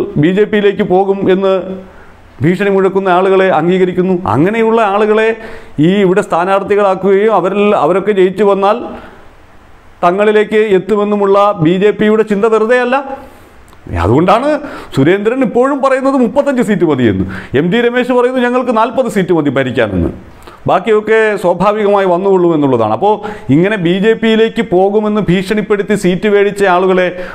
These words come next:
കോൺഗ്രസ് എന്തിൻ്റെ അടിസ്ഥാനത്തിലാണ് വിശ്വസിക്കുക? അവർക്ക് സീറ്റ് കൊടുക്കാതിരിക്കുക, അവർ ബി ജെ പിയിൽ പോട്ടെ എന്നുള്ള നിലപാടാണ് എടുക്കേണ്ടിയിരുന്നത്. അല്ലാതെ ഇവരെ വിശ്വസിച്ച് ഇവരെ ജയിപ്പിച്ചെടുത്ത് നിയമസഭയിൽ കൊണ്ടുവന്നിട്ട്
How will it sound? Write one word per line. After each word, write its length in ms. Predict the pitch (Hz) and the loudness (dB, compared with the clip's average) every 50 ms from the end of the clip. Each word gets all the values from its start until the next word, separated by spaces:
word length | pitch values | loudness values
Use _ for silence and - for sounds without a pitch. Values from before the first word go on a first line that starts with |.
| - - | -10 -4
കോൺഗ്രസ് 480 | 135 139 165 190 185 180 190 190 185 | 0 0 0 2 0 0 0 0 0
എന്തിൻ്റെ 320 | 175 156 160 175 185 190 190 | -2 0 0 -2 0 2 0
അടിസ്ഥാനത്തിലാണ് 640 | 185 180 175 180 196 185 185 170 180 180 170 175 185 | 0 0 0 -2 -2 -2 -2 0 0 0 2 2 0
വിശ്വസിക്കുക? 580 | 165 143 - 170 175 185 170 170 175 175 165 165 - - - - - - - - - - - - - - - - | 0 0 -2 -2 -2 -2 0 2 2 2 0 -2 -10 -18 -20 -20 -20 -20 -20 -20 -20 -20 -20 -20 -20 -20 -8 -4
അവർക്ക് 300 | - 113 147 208 214 285 | -2 -2 -2 -2 -2 -2
സീറ്റ് 300 | 233 196 220 247 226 262 | 0 0 0 0 0 0
കൊടുക്കാതിരിക്കുക, 720 | 277 247 240 240 226 254 254 254 247 247 220 226 247 247 | 0 0 0 0 0 0 0 0 0 -2 -2 0 2 2
അവർ 220 | 247 226 226 240 | 2 2 2 2
ബി 180 | 240 202 196 214 | 0 0 0 0
ജെ 140 | 214 240 247 | 2 2 0
പിയിൽ 200 | 240 240 240 226 | 0 0 -2 -2
പോട്ടെ 360 | 208 - 190 214 226 220 240 | 0 0 0 0 0 0 2
എന്നുള്ള 320 | 233 226 226 226 226 226 | 2 2 2 2 0 0
നിലപാടാണ് 540 | 220 208 208 220 226 233 240 233 233 233 226 | 0 2 0 0 0 0 0 0 0 0 0
എടുക്കേണ്ടിയിരുന്നത്. 640 | 226 214 - 214 220 208 208 190 185 180 165 139 131 135 131 - - - - - - - - - - - - - - - - - - - | -2 -2 0 -2 -2 0 0 0 2 0 0 0 -2 -4 -6 -12 -18 -20 -20 -20 -20 -20 -20 -20 -20 -20 -20 -20 -20 -20 -20 -20 -8 -6
അല്ലാതെ 300 | 95 120 165 196 208 226 | 0 2 2 2 2 2
ഇവരെ 260 | 214 175 190 220 247 | 0 2 0 2 0
വിശ്വസിച്ച് 520 | 233 220 220 233 226 190 226 220 226 226 226 220 214 214 220 214 - - - - - - - - - - - - - - | 0 -2 0 -2 -2 -2 -2 -2 0 2 2 2 0 -4 -12 -14 -16 -18 -20 -20 -20 -20 -20 -20 -20 -20 -20 -20 -4 -2
ഇവരെ 220 | 120 151 214 226 | 0 2 2 2
ജയിപ്പിച്ചെടുത്ത് 760 | 226 202 208 214 226 214 233 202 - 220 196 208 180 208 208 208 208 - - - - - - - - - - - - - - - - - - | 2 2 0 0 0 -2 -4 -2 -2 -2 -2 -2 0 0 0 0 0 -4 -8 -12 -14 -18 -20 -20 -20 -20 -20 -20 -20 -20 -20 -20 -20 -6 -2
നിയമസഭയിൽ 560 | 143 156 185 214 226 180 220 196 190 208 208 196 | 0 0 2 0 0 -2 -2 0 0 -2 -2 0
കൊണ്ടുവന്നിട്ട് 580 | 196 202 202 202 196 196 196 196 185 196 196 | 0 0 2 2 0 2 0 -2 0 2 2